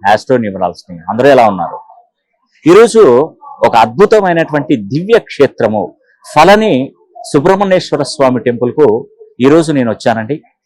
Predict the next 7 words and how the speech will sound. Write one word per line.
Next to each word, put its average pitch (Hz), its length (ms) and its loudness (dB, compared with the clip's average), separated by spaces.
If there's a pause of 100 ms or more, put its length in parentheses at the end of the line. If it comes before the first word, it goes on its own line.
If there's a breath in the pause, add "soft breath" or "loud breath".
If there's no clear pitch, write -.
ఇది 170 280 0 (300)
మహాశివరాత్రి 175 920 2
పర్వదినం 127 440 2 (100)
రోజున 139 260 0 (540)
ఆ 110 80 4 (120)
స్వామివారిని 175 680 4
దర్శించుకుంటున్నాను. 82 760 -8